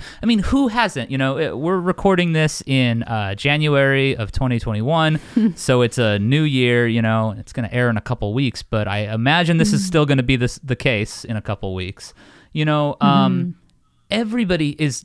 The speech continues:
Speaker 1: trying to unplug because there's so much information to process. What are we supposed to do with all of this stuff? And I feel like that song kind of is about that, right? You know, it's sort of about this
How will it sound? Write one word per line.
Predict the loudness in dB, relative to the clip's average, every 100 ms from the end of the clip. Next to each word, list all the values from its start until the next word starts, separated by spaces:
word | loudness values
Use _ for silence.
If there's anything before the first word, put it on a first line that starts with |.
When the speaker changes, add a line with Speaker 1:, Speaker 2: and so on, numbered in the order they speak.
| -12
Speaker 1:
trying | -6 -2 0 2 0
to | 0 0
unplug | 0 -2 0 0 0 -4
because | -4 -2 -2
there's | -4
so | -2 -2 0
much | 0 -2
information | -4 -2 -2 -2 -4 -8
to |
process. | -6 -8 -8 -8 -10 -10 -12
What | -4 0
are | 0
we | 0
supposed | -2 0 0 0
to |
do | -4 -2 0
with | 0 0
all | -2 -4
of | -6
this | -10
stuff? | -12 -10 -10 -12 -4
And | 0 0
I | 0
feel | -4 -2 0 2 2
like | 2 2 -2 -16 -20 -20 -2
that | -2 0
song | 2 2 0
kind | -2 -2 0
of | 2 0 -2
is | -4
about | -6 -4 -4 -4
that, | -6 -8 -8
right? | -4 -2 -2
You | -2
know, | -2
it's | -2 -2
sort | -2
of | -2
about | -4 -4 -4 -4
this | -6 -6 -10